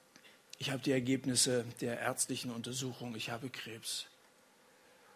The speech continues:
Und mein Bruder Volker verabschiedet sich gerade in Wetzlar im Hospiz von seiner Frau, mit der er über zwanzig Jahre verheiratet war. Zudem hat er letzte Woche erfahren, dass die Firma, in der er arbeitet, Insolvenz angemeldet hat, drei Monate kein Gehalt gekriegt.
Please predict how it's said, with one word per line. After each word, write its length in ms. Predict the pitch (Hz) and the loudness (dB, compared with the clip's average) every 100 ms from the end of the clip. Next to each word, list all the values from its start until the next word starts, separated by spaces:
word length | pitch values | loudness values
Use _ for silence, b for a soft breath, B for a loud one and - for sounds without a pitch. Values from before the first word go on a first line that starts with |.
| B - | B 0
Und 80 | |
mein 160 | 123 123 | 2 2
Bruder 300 | - 139 143 | 2 4 6
Volker 400 | 131 131 127 127 | 4 2 2 0
verabschiedet 600 | - - 120 - 127 117 | -2 -2 -2 -2 -2 -4
sich 220 | 127 110 | -4 -6
gerade 320 | - 120 117 117 | -4 -4 -2 -2
in 100 | 117 | -2
Wetzlar 380 | 120 - 120 | 2 2 2
im 240 | 113 110 107 | -2 -6 -6
Hospiz 600 | 117 - 131 123 - - | -6 -4 -6 -2 -2 -2
von 260 | - 127 120 | -4 -6 -4
seiner 260 | 123 123 | -2 -2
Frau, 400 | 120 - 117 117 | -4 -8 -6 -6
mit 200 | 117 120 | -8 -6
der 140 | 120 113 | -6 -4
er 240 | 117 113 135 | -4 -4 -6
über 180 | 127 | -6
zwanzig 440 | 120 127 117 120 - | -6 -6 -6 -4 -4
Jahre 240 | 120 117 | -4 -4
verheiratet 720 | 113 117 123 107 107 127 - | -4 -2 -2 -4 -8 -12 -12
war. 240 | 113 107 110 _ _ _ _ _ _ _ _ B B B B | -14 -14 -16 _ _ _ _ _ _ _ _ B B B B
Zudem 360 | - 143 151 139 | 0 6 8 8
hat 100 | 139 | 8
er 80 | 135 | 8
letzte 380 | 139 - 143 | 6 6 4
Woche 320 | 127 135 143 127 | 4 4 4 4
erfahren, 520 | 131 - 131 139 139 | 2 2 4 4 4
dass 300 | 131 120 - | 2 2 0
die 180 | 127 120 | 0 -2
Firma, 380 | - 143 147 | 2 4 4
in 100 | 143 | 2
der 200 | 135 131 | 2 2
er 180 | 131 123 | 4 4
arbeitet, 580 | 123 127 131 123 135 127 | 6 4 4 0 -2 -4
Insolvenz 640 | - 117 123 120 139 131 | -4 -2 -2 0 2 2
angemeldet 640 | 139 139 131 131 131 123 131 | 2 4 4 2 2 -2 -2
hat, 320 | 139 - - | -2 -6 -6
drei 120 | 127 | -4
Monate 460 | 127 127 123 123 131 | -2 -2 -2 -4 -6
kein 220 | 123 120 | -6 -4
Gehalt 300 | 123 131 - | -4 -4 -4
gekriegt. 420 | 131 - 139 | -6 -6 -8